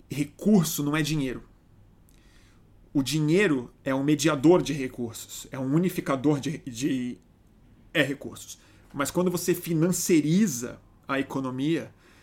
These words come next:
você em-, começa a naturalmente entender que recurso é dinheiro. E que os recursos de verdade custam dinheiro.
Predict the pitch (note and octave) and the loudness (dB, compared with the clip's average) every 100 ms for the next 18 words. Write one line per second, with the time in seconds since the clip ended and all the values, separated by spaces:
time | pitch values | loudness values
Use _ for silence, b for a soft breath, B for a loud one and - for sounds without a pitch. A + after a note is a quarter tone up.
0 | b C3+ - C#3 C3+ D3 C3+ C#3 C#3 F3 | b -6 -2 -4 -4 -6 -4 -2 0 0
1 | F#3+ E3+ C#3+ F3+ F#3 D#3+ D3 D3+ - C#3+ | 0 -2 -2 -2 -2 -4 -4 -4 -6 -6
2 | C#3 C3 C3 C#3+ D3 B2 - F3+ - - | -8 -6 -6 -6 -6 -6 -2 -2 -2 -6
3 | D#3 E3 D#3 B2+ D3 B2 G#2+ - b b | 2 2 2 -2 -6 -8 -12 -20 b b
4 | b b b - C#3 D3 C#3 C#3+ - F#3+ | b b b -10 -2 -2 -2 -4 -4 2
5 | A#3 A3 C#3 A#2+ B2+ C3+ B2 E3+ D#3+ C#3+ | 2 2 -4 -8 -8 -6 -2 -2 -2 -4
6 | - G#3+ - D#3 C#3 B2+ B2 - | 2 2 2 -2 -2 -4 -10 -14